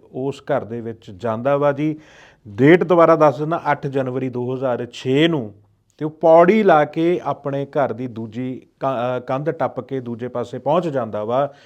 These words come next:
ਤੇ ਉੱਥੇ ਉਹਦੀ ਪਤਨੀ ਆ ਜਿਹੜੀ, ਉਹ ਪੂਜਾ ਕਰ ਰਹੀ ਹੁੰਦੀ ਆ। ਉਹ ਕੁਹਾੜਾ, ਜਿਹੜਾ ਇੱਕ ਕੁਹਾੜੀ ਕਹਿ ਲਓ, ਲੈ ਕੇ ਨਾਲ ਆਇਆ ਸੀ, ਉਹਦੇ ਨਾਲ ਉਹਦੇ 'ਤੇ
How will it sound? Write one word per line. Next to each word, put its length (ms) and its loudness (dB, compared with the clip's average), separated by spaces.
ਤੇ 80 -6
ਉੱਥੇ 280 -2
ਉਹਦੀ 160 -2
ਪਤਨੀ 420 -4
ਆ 100 -2
ਜਿਹੜੀ, 240 -6
ਉਹ 60 -6
ਪੂਜਾ 400 0
ਕਰ 220 -4
ਰਹੀ 180 -6
ਹੁੰਦੀ 340 -10
ਆ। 440 -4
ਉਹ 500 -6
ਕੁਹਾੜਾ, 460 -2
ਜਿਹੜਾ 220 -6
ਇੱਕ 140 -12
ਕੁਹਾੜੀ 460 -6
ਕਹਿ 200 -4
ਲਓ, 120 -6
ਲੈ 160 -4
ਕੇ 160 -10
ਨਾਲ 340 -8
ਆਇਆ 220 -4
ਸੀ, 200 -14
ਉਹਦੇ 240 -8
ਨਾਲ 240 -10
ਉਹਦੇ 180 -10
'ਤੇ 300 -12